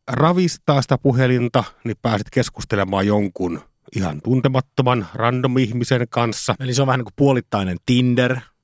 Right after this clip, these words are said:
Speaker 1: Juuri näin. Se on
Speaker 2: Uusia sosiaalisia kokemuksia.
Speaker 1: Kyllä, ja hyvin leikkisä käyttökokemus.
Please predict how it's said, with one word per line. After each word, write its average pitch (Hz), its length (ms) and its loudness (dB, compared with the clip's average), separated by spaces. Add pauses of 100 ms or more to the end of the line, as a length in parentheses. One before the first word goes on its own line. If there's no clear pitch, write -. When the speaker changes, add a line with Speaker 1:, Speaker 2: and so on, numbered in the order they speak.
Speaker 1:
Juuri 165 300 4
näin. 101 260 0
Se - 80 0
on 156 60 6
Speaker 2:
Uusia 135 320 2
sosiaalisia 110 460 0
kokemuksia. 127 580 -2
Speaker 1:
Kyllä, 139 300 4 (220)
ja 135 60 4
hyvin 151 240 4
leikkisä 143 560 2
käyttökokemus. 104 1400 -2